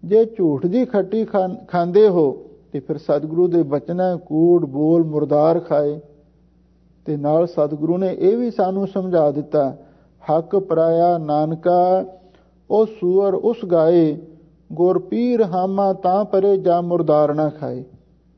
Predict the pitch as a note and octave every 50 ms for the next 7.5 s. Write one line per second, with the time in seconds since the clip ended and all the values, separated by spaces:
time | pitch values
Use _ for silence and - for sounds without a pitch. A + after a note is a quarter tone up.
0 | _ _ _ _ - E3 F3+ F3 C#3 D3 C#3+ D3 D3+ G3 A#3 B3 B3 A3 A3 A3
1 | A3 A3 G#3 F#3+ G#3+ G3+ G#3+ G#3 F#3+ - - E3 E3+ E3+ F3 F#3 F#3+ F#3+ F3+ D#3
2 | D#3+ E3 E3 E3 F#3+ E3+ E3 D#3 D3 C3+ A#2+ - - _ _ _ _ _ _ _
3 | _ _ - C3 D3 D3+ D#3+ F3+ F#3 E3+ F#3 F#3 F3+ D#3 C#3+ C#3+ D3+ D#3 D#3+ D#3+
4 | E3 D#3+ E3 E3+ E3+ E3+ D#3+ D#3+ F#3+ F#3+ F#3+ G3 G3+ G3+ F#3+ F3 F3 F3 G3+ F#3+
5 | F#3+ F#3 F3 F3 F3 F#3+ F3 F3 F#3 F#3 F3+ F3 D#3+ D#3+ E3+ F3+ F#3+ F#3+ - -
6 | - - F3 F#3+ G#3+ A3+ G#3+ F#3 A3 G#3+ G#3 G3 F#3 F3 F3+ F#3 F#3 F#3 E3+ D#3
7 | E3 D#3+ D3+ D3 C#3+ D3+ C#3+ C3 A#2+